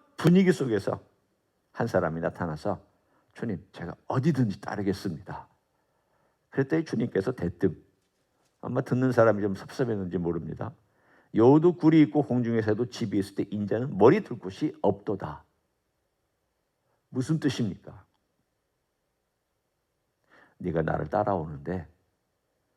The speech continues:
나는 너에게 이 세상의 물질적인 보상 못 해준다. 나는 너에게 당장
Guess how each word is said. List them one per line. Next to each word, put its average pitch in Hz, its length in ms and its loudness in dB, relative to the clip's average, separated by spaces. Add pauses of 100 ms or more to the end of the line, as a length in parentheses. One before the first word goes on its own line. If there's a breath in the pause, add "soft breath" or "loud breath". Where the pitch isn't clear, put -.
(320)
나는 92 300 -4
너에게 90 500 -2 (800)
이 104 160 -2
세상의 92 580 -6
물질적인 92 640 -8
보상 82 340 -12
못 78 180 -12
해준다. - 460 -18 (3250)
나는 123 300 4
너에게 98 500 4 (1120)
당장 151 560 0